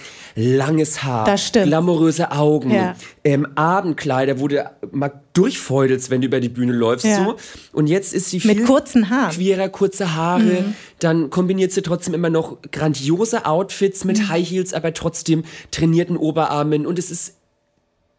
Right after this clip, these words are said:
Speaker 1: also für mich ist es nicht mehr edgy. Ich glaube, für viele andere Menschen ist es noch edgy. Und das finde ich toll, dass da halt auch diese Wandlung passiert.
Speaker 2: Mhm.
Speaker 1: Und dadurch praktisch auch für,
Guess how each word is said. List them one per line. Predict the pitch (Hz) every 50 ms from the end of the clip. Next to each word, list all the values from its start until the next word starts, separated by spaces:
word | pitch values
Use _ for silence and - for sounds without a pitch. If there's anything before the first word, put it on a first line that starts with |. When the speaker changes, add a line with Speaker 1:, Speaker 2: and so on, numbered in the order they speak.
| _ _ -
Speaker 1:
also | - 139 127 147
für | 143 - 147
mich | 151 180 196 -
ist | 160 147
es | 147 143 151
nicht | 156 170 190
mehr | 202 208 -
edgy. | 175 196 196 - - 196
Ich | 151 147 -
glaube, | - 139 139 -
für | 156
viele | - - 147 147
andere | - 131 139 170 165
Menschen | 160 151 147 143 - 151
ist | - 139 147
es | 170 -
noch | 196 180
edgy. | - 180 180 - - 185 185 185 - - - - - - - -
Und | - 131 123
das | 147 151 147
finde | - 165 135 127
ich | 120 -
toll, | - 131 123 117 113 120 117 - - - -
dass | 135 123 - - -
da | - 147 135 147
halt | 151 131 -
auch | -
diese | - 120 113 123 113 117
Wandlung | 110 110 113 123 135 131
passiert. | - 151 143 - - 165 190 196 190 - -
Speaker 2:
Mhm. | 214 196 180 175 175
Speaker 1:
Und | 143 -
dadurch | 151 143 156 170 165 -
praktisch | 170 165 160 - 160 - -
auch | 135 143 143
für, | - - - 151 143 147 143 143 147 147